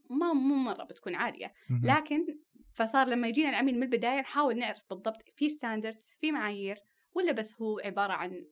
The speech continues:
Speaker 1: هبة قرروا يسوونها مع الهبة وخلاص بس that's it. لأنه آخر شيء أنت لما تورد قهوتك للمكان الفلاني تهتم مرة بشكل مرة إنه تتقدم بشكل مرة كويس. ليه؟ لأنه آخر شيء اسمك اللي جالس يطلع.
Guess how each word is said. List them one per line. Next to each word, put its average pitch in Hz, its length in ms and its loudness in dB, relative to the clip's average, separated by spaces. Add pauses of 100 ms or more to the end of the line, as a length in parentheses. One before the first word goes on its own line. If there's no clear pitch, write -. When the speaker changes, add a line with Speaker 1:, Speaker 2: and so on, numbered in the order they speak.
(280)
Speaker 1:
هبة 208 380 -6
قرروا 170 340 -6
يسوونها 175 380 -6
مع 156 160 -4
الهبة 208 380 -6
وخلاص 190 500 -10
بس - 120 -12 (100)
that's - 220 -16
it. - 40 -20 (480)
لأنه 247 220 2
آخر 294 140 0
شيء 302 200 0
أنت 277 160 -4 (160)
لما 202 400 0 (460)
تورد 247 380 2
قهوتك 220 360 -8
للمكان 196 280 -6
الفلاني 240 460 -6 (180)
تهتم 233 360 -4
مرة 233 280 -2
بشكل - 200 -10
مرة 247 260 -4
إنه 202 120 -4
تتقدم 220 420 -4
بشكل 208 220 -10
مرة 220 200 -6
كويس. 190 400 -8 (360)
ليه؟ 254 120 4
لأنه 254 180 0
آخر 247 100 -6
شيء 254 120 -2
اسمك 240 180 -6
اللي 185 80 -10
جالس - 200 -10
يطلع. - 180 -16